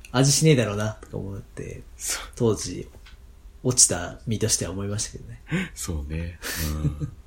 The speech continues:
Speaker 2: <laughs> ちなみに今、あの、フランスのお墓についてちょっと調べてみたんですけど、あの、
Speaker 1: はいはい。
Speaker 2: あのね、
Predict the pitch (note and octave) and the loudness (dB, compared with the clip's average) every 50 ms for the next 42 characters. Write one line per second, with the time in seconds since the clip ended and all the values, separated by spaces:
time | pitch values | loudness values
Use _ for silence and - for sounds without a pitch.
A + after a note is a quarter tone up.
0 | - - - - - - - - - - - - - - - D3+ D#3 E3+ F3+ F#3 | -14 -12 -10 -8 -8 -8 -10 -12 -14 -10 0 4 6 6 8 8 8 10 8 8
1 | G3 G3 G3 F#3+ F#3+ F#3+ F#3 F#3+ G3 F#3 D#3 B2 A2+ G#2 G#2 G2+ G2 F#2+ F#2 - | 8 8 8 8 8 8 8 8 10 10 10 10 8 8 6 6 4 2 2 4
2 | - C#3 D#3+ F#3 G3+ G#3 F#3+ - - G3 F#3 F#3+ F#3+ F#3+ F#3 F#3 F#3 F3+ - - | 6 8 8 8 8 6 6 6 6 6 8 8 8 8 8 8 6 4 0 -8
3 | - - - - - - - C#3+ D3 C#3+ D#3 D#3+ D#3 - E3+ D#3+ D#3 - D3+ D#3 | -16 -20 -20 -20 -10 2 4 6 6 8 6 4 6 8 10 10 10 8 6 6
4 | C#3+ C#3+ - D#3+ A#2+ - F2+ E2 - F2 - - E2 D#2 D2 - - - - - | 6 6 6 4 4 2 0 -2 -2 -2 -2 0 0 0 0 -2 -4 -8 -10 -6
5 | - - - B2+ C3+ B2+ A2+ - E2+ D#2+ D#2 D#2 D2 D2+ D2+ - - D#2 D2+ D2 | -4 0 4 4 4 4 4 2 0 -2 -2 -2 -2 -2 -4 -4 -4 -4 -4 -4
6 | D2+ D2+ D2+ D2 D2+ D2+ D2+ D2+ - E3+ D#3+ C#3+ - B2 A#2+ G#2+ - - - - | -4 -4 -6 -4 -4 -4 -4 2 8 10 10 10 8 6 2 0 -2 -4 -10 -16
7 | - - - F2+ E2+ E2+ E2+ E2+ D#2+ D#2 C#2 C#2+ | -14 -6 -2 0 0 2 2 2 2 0 0 -4